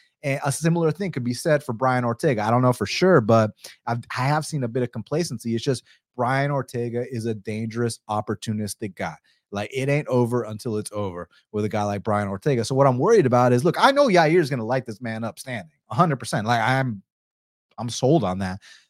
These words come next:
Um, it's just that, um, Yair, what I don't want is, you know, his tendency to fade in fights, not because his cardio is not good. His cardio is amazing. The guy trains in Mexico.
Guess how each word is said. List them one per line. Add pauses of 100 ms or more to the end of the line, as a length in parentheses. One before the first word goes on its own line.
(240)
Um,
it's
just
that, (840)
um, (100)
Yair,
what
I
don't
want
is,
you
know,
his
tendency
to
fade
in
fights,
not
because
his
cardio
is
not
good.
His
cardio
is
amazing.
The
guy
trains
in
Mexico.